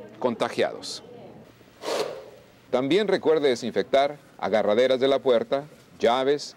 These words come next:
interruptores y cualquier superficie donde el virus podría estar presente. Y una y otra vez lo hemos escuchado. Lo mejor que puede hacer para disminuir las probabilidades de contagiarse está en sus manos.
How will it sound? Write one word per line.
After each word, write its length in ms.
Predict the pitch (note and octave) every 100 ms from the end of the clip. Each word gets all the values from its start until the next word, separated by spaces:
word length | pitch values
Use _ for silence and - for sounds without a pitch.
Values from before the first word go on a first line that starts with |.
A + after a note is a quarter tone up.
| _
interruptores 840 | A2+ G#2+ G2+ G2 - D3 D3 D3+ - - - -
y 140 | C#3
cualquier 560 | - C3+ A#2 F#2+ B2 D3+
superficie 760 | E3+ - B2 D#3 B2 A#2+ B2 -
donde 220 | A2+ G#2+
el 80 | G2+
virus 320 | C3+ A#2 A#2
podría 260 | - G2+ G#2+
estar 220 | B2 A2
presente. 500 | B2+ C#3 D#3 C3+ G2+ - - - - - -
Y 160 | B2+ E3+
una 240 | A#3 A#3
y 40 | G3
otra 240 | F#3+ F3+
vez 260 | D#3 D#3+ C#3+
lo 100 | C#3+
hemos 180 | C#3
escuchado. 600 | C3+ - C3 C#3 A2 E2+ - - -
Lo 80 | -
mejor 220 | C3 D3+
que 100 | F#3+
puede 220 | F#3 F3+ E3
hacer 280 | D3+ D#3+
para 300 | C3+ C#3+ B2 A2
disminuir 600 | G#2+ G#2+ G#2 G#2 E3 D3+
las 160 | A#2+
probabilidades 540 | - A2 G2+ C3+ D#3 A2+
de 80 |
contagiarse 720 | G#2 F2 - C#3 E3 - E3 D3+ - - - - - - - - -
está 480 | G2+ - B2+ C#3+ -
en 100 | C3
sus 220 | C3+ A#2
manos. 460 | G#2 C2+ - -